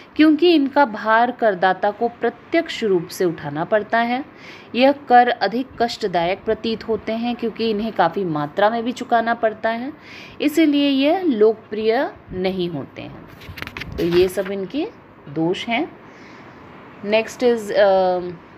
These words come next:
मनमानी होती है इसमें, आर्बिट्री होते हैं यहाँ। इन करों को लगाने का कोई वैज्ञानिक तरीका नहीं है।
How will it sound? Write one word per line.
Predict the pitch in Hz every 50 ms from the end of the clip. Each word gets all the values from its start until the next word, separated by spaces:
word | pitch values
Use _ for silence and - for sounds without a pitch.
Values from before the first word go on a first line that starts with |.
| - - - - - - - - - - - - - - - - - - - - - - - - - - - - - - - -
मनमानी | 196 208 233 233 240 240 226 226 226 254 302 330
होती | 320 302 294 302 - 311 302 302
है | 311 302
इसमें, | 294 269 - - 269 277 311 415 392 - -
आर्बिट्री | - 190 190 185 180 202 220 - - - 262 277 294
होते | 269 269 254 254 - 240 262
हैं | 262 269 269 262
यहाँ। | 262 254 254 262 302 370 - - - - - - - -
इन | 240 254 254 240
करों | - 247 233 247 254
को | 254 - 262
लगाने | 240 226 208 208 214 208 214 226 233
का | - 247
कोई | 240 - 247 226 220 220
वैज्ञानिक | 196 196 175 165 185 190 185 196 214 226 - -
तरीका | 220 202 185 190 165 - 214 214
नहीं | 214 208 202 208 208 208 208
है। | 220 233 247